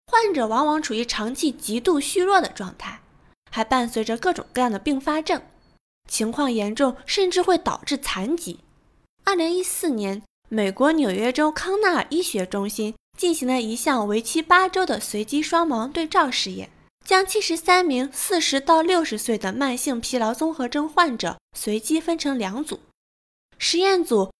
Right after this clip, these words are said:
服用辅酶Q十两百毫克每天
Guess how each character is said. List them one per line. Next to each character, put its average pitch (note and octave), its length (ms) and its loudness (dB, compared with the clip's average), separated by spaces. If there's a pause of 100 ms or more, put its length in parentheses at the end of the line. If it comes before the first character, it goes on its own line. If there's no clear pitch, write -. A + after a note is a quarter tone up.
服 - 220 -6
用 C#4+ 180 4
辅 G3+ 160 -8
酶 F#3+ 220 -4
Q D#4+ 280 -2
十 - 380 -2 (220)
两 B3+ 200 2
百 D#4+ 120 0
毫 F3 200 0
克 F#3+ 200 -4
每 F3 200 -6
天 F3+ 300 -8